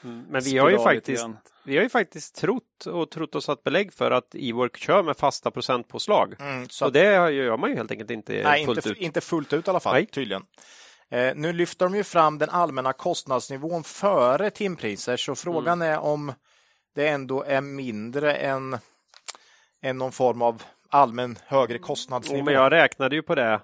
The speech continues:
Speaker 3: Mm.
Speaker 1: eh, när den här kom, och det var ju, det liksom var, alltså för att så, så länge man har ett fast påslag, så att
Speaker 3: Mm.
Speaker 1: säga, som har gett den gamla procentsatsen, så är det ju vansinniga höjningar som ska till.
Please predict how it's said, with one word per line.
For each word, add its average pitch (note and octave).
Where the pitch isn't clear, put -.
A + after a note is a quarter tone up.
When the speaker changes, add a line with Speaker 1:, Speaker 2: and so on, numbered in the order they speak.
Speaker 3:
Mm. A#2+
Speaker 1:
eh, A#2+
när A#2+
den A#2
här A2+
kom, C#3+
och A#2+
det A2+
var A#2+
ju, A#2+
det A#2
liksom A#2
var, C3
alltså A#2+
för -
att -
så, -
så -
länge C3+
man C3
har C3
ett B2+
fast -
påslag, C3+
så C3+
att B2+
Speaker 3:
Mm. B2
Speaker 1:
säga, A#2+
som B2
har B2
gett A2+
den A#2
gamla A#2
procentsatsen, C3
så B2
är B2
det A#2+
ju A#2
vansinniga A#2
höjningar G#2+
som -
ska -
till. -